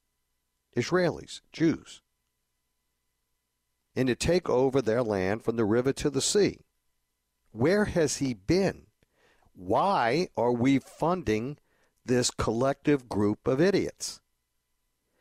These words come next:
It's amazing to me that we continue to go down this path.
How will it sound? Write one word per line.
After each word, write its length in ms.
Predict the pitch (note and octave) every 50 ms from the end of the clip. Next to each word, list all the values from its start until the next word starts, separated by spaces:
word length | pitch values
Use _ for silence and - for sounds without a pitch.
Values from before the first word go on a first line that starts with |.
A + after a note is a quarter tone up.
| _ _ _ _ _ -
It's 180 | D3+ - -
amazing 840 | D#3 C#3 C3+ B2+ B2+ D3 E3 F#3 G#3 A3+ A#3+ A#3 - - B2 G#2+ G2+ F2+ -
to 120 | - G2+
me 440 | F#2 F#2 E2+ D#2 D#2 F2 G#2+ C#3+ - _ _ _ _ _ _ _ _ _ _ -
that 120 | A#2 B2
we 140 | B2 C#3 D3
continue 840 | - - - B2 A#2 - - - - E3 E3 D#3+ D#3 D#3+ E3 D#3 - _ _ _
to 100 | - B2
go 260 | G#2 F#2+ B2 C3+ E3
down 320 | F#3 - F3 C#3+ C3+ C3 A2+
this 160 | F#2+ F#2 -
path. 480 | - - G2+ F2+ E2+ E2+ F#2 A#2+ -